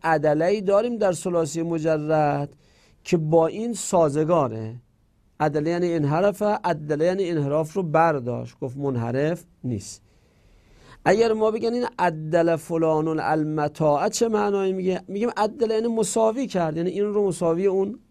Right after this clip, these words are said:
قسمت دیگه کرد، یا متاع رو دو نصف کرد، دو تیکه کرد، یکی رو مساوی دیگری قرار داد. می‌گیم این با کدام معنا میسازه؟ این که با انحراف نمیسازه. می‌گیم بله، تو ف-، عدله‌ای که توی ثلاثی مجرده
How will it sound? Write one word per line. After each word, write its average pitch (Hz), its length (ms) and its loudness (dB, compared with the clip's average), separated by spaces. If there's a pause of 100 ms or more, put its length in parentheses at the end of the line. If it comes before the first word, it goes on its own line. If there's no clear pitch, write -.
قسمت 156 360 -2
دیگه 165 300 2
کرد، 127 340 -6 (440)
یا 190 120 2
متاع 175 460 2
رو 202 80 4
دو 190 240 4
نصف 165 380 0
کرد، 131 320 -8
دو 190 100 4
تیکه 151 380 -6
کرد، 127 300 -6
یکی 175 300 -4
رو 185 120 -2
مساوی 139 460 -2
دیگری 131 380 0
قرار 127 280 2
داد. 113 260 -8 (640)
می‌گیم 202 180 -2
این 254 300 0
با 247 120 6
کدام 220 340 0
معنا 202 360 0
میسازه؟ 180 460 -2
این 170 180 -2
که 180 80 -2
با 175 120 2
انحراف 156 500 0
نمیسازه. 139 560 -4 (340)
می‌گیم 208 240 -2
بله، 208 260 4
تو 156 220 -8
ف-، 156 120 -14 (140)
عدله‌ای 147 560 0
که 147 140 -8
توی 139 240 -6
ثلاثی 135 480 -6
مجرده 135 840 0